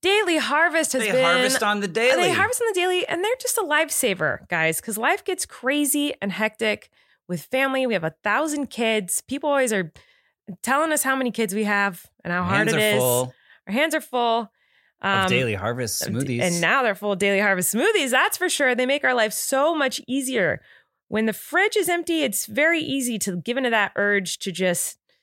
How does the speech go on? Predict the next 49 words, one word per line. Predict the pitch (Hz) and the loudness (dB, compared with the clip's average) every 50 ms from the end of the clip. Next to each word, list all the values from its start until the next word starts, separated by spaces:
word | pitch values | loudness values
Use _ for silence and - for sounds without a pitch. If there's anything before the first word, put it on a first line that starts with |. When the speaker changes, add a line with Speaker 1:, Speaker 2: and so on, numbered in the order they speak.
| _ _ _ _ | _ _ _ _
Speaker 1:
skip | - - - - 311 311 | -4 -2 -2 -2 -2 -4
cooking | - 277 277 - 269 262 240 | -2 -4 -4 -2 -2 -2 0
and | 202 196 - | -2 -2 0
order | 214 220 226 233 240 | 0 0 2 2 0
a | 226 | 0
bunch | 196 226 220 - - | 0 -2 -2 -2 -4
of | 180 | -4
food | - - 208 208 196 190 190 180 | -4 -2 -2 0 0 0 0 0
that'll | 180 170 170 | 0 -2 -2
come | - - 214 202 202 | -2 -2 -2 -2 0
soggy | - - 208 190 190 190 175 180 | 0 0 0 0 0 0 0 -2
and | 175 170 165 | -2 -2 0
gross. | 170 170 170 170 165 165 - - - - _ _ _ - | 0 0 0 0 -2 -2 -4 -6 -6 -8 _ _ _ -8
Speaker 2:
Mm-hmm. | 104 98 98 95 92 87 90 | -6 -4 -2 -2 -4 -4 0
Speaker 1:
But | - 370 415 403 381 381 381 - - - - - | 2 2 4 4 2 0 -2 -6 -6 -6 -4 -4
thanks | - 277 285 277 277 - | -2 -2 -2 -4 -6 -6
to | 240 | -4
Daily | 226 254 247 240 226 | -2 -2 0 0 -2
Harvest, | 180 185 240 320 311 294 285 294 294 - - - - - _ _ _ _ _ | -2 -2 -2 -2 0 0 -2 -2 -2 -4 -6 -8 -12 -18 _ _ _ _ _
we | 214 226 | -10 -10
don't | 254 285 | -8 -8
have | 285 277 | -10 -10
to | - 214 | -8 -6
give | 196 240 233 | -4 -2 0
into | 262 277 277 | 0 0 0
that | 269 262 - | 0 -2 -2
takeout | - - 302 302 320 - - | -2 -2 0 0 0 0 0
temptation | - - 302 330 339 - - - - 320 359 359 - - 339 311 | -2 -2 -2 -2 -2 -4 -4 -4 -2 0 2 2 2 0 0 -2
anymore. | 294 285 269 262 247 233 220 196 180 | -2 -2 0 0 2 2 2 2 2
Speaker 2:
Well, | 156 - | 2 0
all | 151 131 120 120 | 0 -2 -2 -2
the | 104 101 | -2 -4
time. | 90 95 92 85 80 82 - | -8 -10 -12 -12 -14 -10 -6
Speaker 1:
Or | - 202 190 | -2 -2 0
all | 175 151 | 0 -2
the | 139 143 | -2 -4
time. | - - - - 180 - | -6 -8 -8 -8 -6 -6
Yeah, | - - | -4 -4
we | 202 | -4
still | - - 359 | -4 -4 -2
do | 277 240 | -2 -2
sometimes. | - - 156 147 - 135 - | -2 -2 -2 -2 -4 -6 -4
But | - 214 208 - | -2 0 0 0
Daily | 214 285 339 381 294 | 0 0 2 2 2
Harvest | 294 269 240 - - | 0 0 0 -2 -2
helps | 233 202 - | -2 -4 -4
us | 170 156 - | -6 -6 -4
to | - | -4
not | 170 170 156 - - | -2 -2 -2 -4 -6